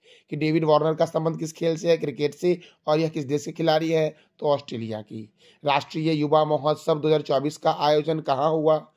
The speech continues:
नासिक में हुआ। और किसके द्वारा दोस्तों हुआ था? केंद्रीय युवा मामले और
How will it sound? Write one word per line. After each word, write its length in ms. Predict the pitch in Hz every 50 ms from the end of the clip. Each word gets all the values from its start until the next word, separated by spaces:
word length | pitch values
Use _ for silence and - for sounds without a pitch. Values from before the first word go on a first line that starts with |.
| _ _ _ _ - -
नासिक 440 | 135 143 139 131 - - 170 - 156
में 120 | 147 131
हुआ। 340 | 110 107 110 110 110 113 - _ _ _ _ _ - -
और 160 | 151 156 156
किसके 300 | 156 156 131 - - 175
द्वारा 240 | 156 160 160 160 165
दोस्तों 320 | 151 160 156 - - 160
हुआ 200 | 156 151 160 160
था? 140 | 156 160 160
केंद्रीय 400 | 160 - 143 139 135 131 147 147
युवा 280 | 139 143 143 156 160 156
मामले 400 | 151 151 151 156 160 156 160 165
और 360 | 160 147 147 147 151 151